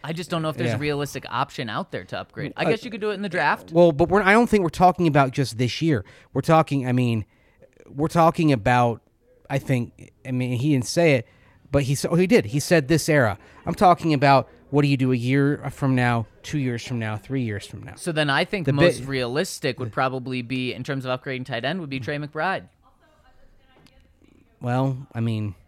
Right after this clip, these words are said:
Speaker 2: he's a, he's a good prospect, but he's a prospect.
Speaker 1: Mm, yep, he is.
Speaker 2: I
Speaker 1: I
Speaker 2: don't,
Speaker 1: just don't think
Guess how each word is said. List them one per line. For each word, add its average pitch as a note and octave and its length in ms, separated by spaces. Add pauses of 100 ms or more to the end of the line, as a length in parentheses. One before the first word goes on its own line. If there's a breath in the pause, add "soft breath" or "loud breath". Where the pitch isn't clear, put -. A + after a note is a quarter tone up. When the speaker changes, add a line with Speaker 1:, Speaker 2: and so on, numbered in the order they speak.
(520)
Speaker 2:
he's A2+ 180
a, A#2+ 140
he's C3 220
a C3 60
good A2 380
prospect, C3+ 600
but A2+ 140
he's A#2+ 160
a - 20
prospect. - 680 (160)
Speaker 1:
Mm, C3 140
yep, F#3 240 (340)
he D3 160
is. F3+ 360
Speaker 2:
I C#3 100
Speaker 1:
I D#3 40
Speaker 2:
don't, D#3 100
Speaker 1:
just D3 100
don't D3+ 180
think C#3+ 240